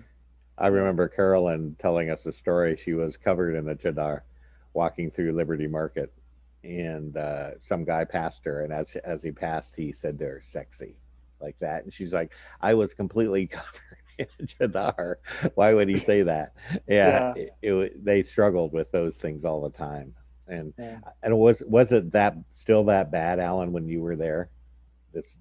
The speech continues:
Speaker 1: this
Speaker 2: Um,
Speaker 1: decade?
Speaker 2: no.
Speaker 1: Okay.
Speaker 2: No, uh, of course,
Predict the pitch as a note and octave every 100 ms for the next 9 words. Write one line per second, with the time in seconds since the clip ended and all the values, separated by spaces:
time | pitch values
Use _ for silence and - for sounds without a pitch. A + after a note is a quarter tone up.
0 | - D#2+ - D#3 D3 D#2+ F2+ - _ _
1 | _ _ _ _ C4 C#4 B3 D3+ D3+ D#3
2 | D3 B2 A2+ - - _ _ - D3 D3
3 | C#3+ C#3+ D3+ D#3 C#3+ D#3+ D#3+ - F3+ E3+
4 | -